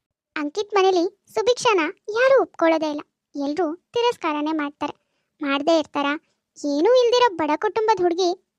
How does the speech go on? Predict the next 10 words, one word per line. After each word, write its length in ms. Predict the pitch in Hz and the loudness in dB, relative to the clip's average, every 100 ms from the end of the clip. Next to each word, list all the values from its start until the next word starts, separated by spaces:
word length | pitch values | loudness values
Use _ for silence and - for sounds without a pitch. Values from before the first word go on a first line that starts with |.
| _ | _
ದಿಢೀರಂತ 500 | 311 294 311 415 359 320 330 _ _ _ _ - | -8 -2 2 2 2 0 -4 _ _ _ _ -12
ಅಷ್ಟು 340 | 349 - 480 | -6 -4 -4
ಕೋಟ್ಯಾಧೀಶ್ವರನ್ 840 | - 294 - 381 415 427 427 415 403 | -2 -2 0 0 0 0 2 2 2
ಮನೆ 180 | 381 | 0
ಸೊಸೆ 320 | 392 311 302 349 | -2 -4 -2 0
ಆದ್ರೆ 240 | 349 302 | 0 -2
ಯಾರಿಗಾದ್ರೂ 800 | 349 _ - 381 494 466 392 370 | -8 _ -10 -2 0 2 2 0
ಕೋಪ 260 | - 302 302 | -2 -4 -2
ಬರುತ್ತೆ 320 | 302 302 202 | -4 -6 -4
ಅಲ್ವಾ? 260 | 196 202 | -4 -2